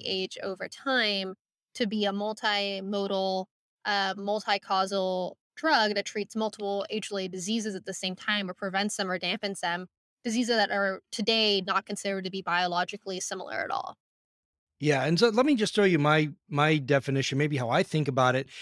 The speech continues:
Speaker 2: just 'cause I think it's germane to your topic. And I, like, I always think of it as a normal part of development, that when you look at humans or mice or dogs or whatever,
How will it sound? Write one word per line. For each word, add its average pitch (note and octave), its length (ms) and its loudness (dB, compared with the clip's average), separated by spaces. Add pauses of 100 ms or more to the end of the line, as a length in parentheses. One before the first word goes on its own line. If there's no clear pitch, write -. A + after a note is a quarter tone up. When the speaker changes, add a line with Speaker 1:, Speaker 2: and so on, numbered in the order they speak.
(180)
Speaker 2:
just G3 160 0
'cause F3+ 120 4
I D#3+ 60 6
think G#3 200 2
it's D#3 120 -2
germane D3 440 2
to C3+ 40 0
your A#2+ 140 -2
topic. - 480 -4
And A2+ 100 -6
I, C3+ 140 -8 (280)
like, D#3 120 2
I A3+ 140 8
always G#3+ 240 6
think F3+ 200 2
of D#3+ 80 2
it D#3+ 80 4
as D3+ 160 4
a C#3 80 4
normal D3 380 6
part C#3+ 260 4
of A2+ 140 -2
development, A#2 640 -2 (600)
that C#3+ 160 4
when C#3+ 120 4
you D3 100 4
look D#3+ 180 4
at D3 80 4
humans E3 720 6
or A2+ 100 -6
mice E3+ 380 0
or A#2 60 -4
dogs A#2+ 320 -2
or F3+ 40 0
whatever, B2+ 300 0